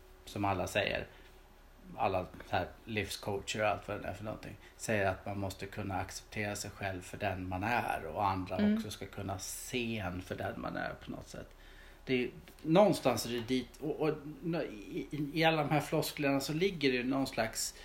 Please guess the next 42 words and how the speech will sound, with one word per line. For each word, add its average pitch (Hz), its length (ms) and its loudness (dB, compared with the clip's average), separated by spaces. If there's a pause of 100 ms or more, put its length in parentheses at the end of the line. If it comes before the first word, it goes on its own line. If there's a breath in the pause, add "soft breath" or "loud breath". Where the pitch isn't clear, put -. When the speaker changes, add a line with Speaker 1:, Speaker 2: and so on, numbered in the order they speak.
(120)
Speaker 1:
sanning. 110 500 4
Det 117 80 -2
är 117 40 -2
därför 143 260 2
det 120 60 -4
heter 151 240 -2
floskel - 580 -2
då, - 140 -6 (300)
på 117 60 -6
något 101 200 -6
sätt - 160 -12
också, - 240 -12 (120)
Speaker 2:
Mm. 214 220 -6 (220)
Speaker 1:
tänker 117 260 -6
jag - 60 -10
mig. - 80 -4
Att - 140 -2
det, 147 220 4
det 139 120 6
är 139 60 10
ändå, 135 340 2 (380 loud breath)
det 139 100 2
ligger 143 280 4
något 135 200 0
i 165 220 0
det, - 200 -4
så - 140 -6
att - 100 -8
säga. - 280 -4 (560)
Men 139 160 6
det 147 80 10
intressanta 147 600 6
är 127 40 8
ju 120 100 6
varför 123 380 6
det 123 100 6
är 113 60 2
så - 160 -6
svårt - 500 -6
att - 240 -4
nå 113 200 -2
dit. - 640 -8